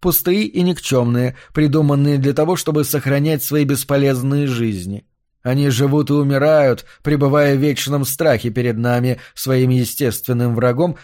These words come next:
превосходящим их во всех отношениях. Мы не оставляем их в покое даже в снах, так что они вынуждены искать спасения во лжи. С этой целью они придумали богов, которые якобы имеют над нами власть. Они хотели бы верить, что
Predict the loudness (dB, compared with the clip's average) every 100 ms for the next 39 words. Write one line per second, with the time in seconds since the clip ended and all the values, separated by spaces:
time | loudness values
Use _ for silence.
0 | -6 -2 0 0 -2 0 0 -2 -4 -2
1 | -2 -6 -10 -2 0 0 -2 -4 -4 -6
2 | -6 -6 -10 -12 -18 _ _ _ _ _
3 | -4 0 2 2 0 0 0 2 2 2
4 | 2 -2 -2 -4 -2 0 0 0 0 -2
5 | -4 -6 -4 -4 -6 _ -20 -14 -2 -2
6 | 0 0 2 2 2 0 0 -2 -2 -2
7 | -2 -2 -2 -4 -4 -8 -6 -2 -2 0
8 | 0 0 -2 -4 -10 -18 _ _ -20 -20
9 | -20 -20 -8 -4 -2 -2 0 0 2 2
10 | 2 0 0 0 0 2 0 0 0 0
11 | -2 -6 -8 -4 0 2 2 0 0 2
12 | 2 2 2 0 0 -2 -2 0 0 0
13 | -2 -2 -6 -10 -16 -20 _ _ _ -2
14 | 0 0 0 0 2 0 0 0 0 -2
15 | -2